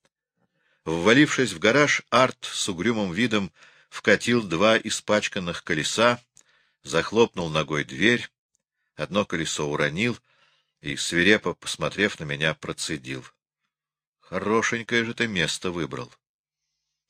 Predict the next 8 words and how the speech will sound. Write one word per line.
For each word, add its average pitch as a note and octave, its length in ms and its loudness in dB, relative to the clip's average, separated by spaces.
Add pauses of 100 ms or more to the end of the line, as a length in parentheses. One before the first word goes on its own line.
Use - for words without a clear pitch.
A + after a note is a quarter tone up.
Песок. - 640 0 (920)
Домкрат F#2 540 2
ни F#2+ 120 -2
черта F#2 520 0
не F#2+ 120 -4
держит». - 600 -6 (1120)
Коричневый A2 560 2
рассмеялся, G#2 800 2